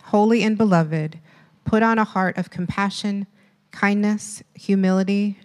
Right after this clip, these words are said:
gentleness, and patience, bearing with one another and forgiving each other.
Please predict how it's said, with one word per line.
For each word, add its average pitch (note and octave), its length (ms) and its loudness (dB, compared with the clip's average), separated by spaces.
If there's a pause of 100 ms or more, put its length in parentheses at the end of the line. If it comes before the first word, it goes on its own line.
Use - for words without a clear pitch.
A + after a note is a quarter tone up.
(240)
gentleness, G3+ 800 -2 (100)
and F#3 160 0
patience, E3 680 -2 (520)
bearing G#3 380 2
with A3+ 180 0
one G#3+ 120 0
another E3+ 540 0 (220)
and F3 180 0
forgiving F3+ 460 0
each E3 220 -6
other. D#3 400 -6